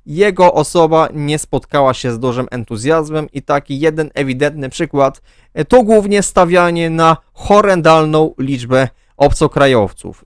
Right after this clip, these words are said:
Wiadomo, że zawsze ceni się polskiego szkoleniowca, który stawia również na młodych polskich zawodników.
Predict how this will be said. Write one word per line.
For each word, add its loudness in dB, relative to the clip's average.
Wiadomo, 0
że 0
zawsze 0
ceni 2
się 2
polskiego -2
szkoleniowca, -2
który -2
stawia -2
również -6
na -2
młodych -2
polskich -2
zawodników. 0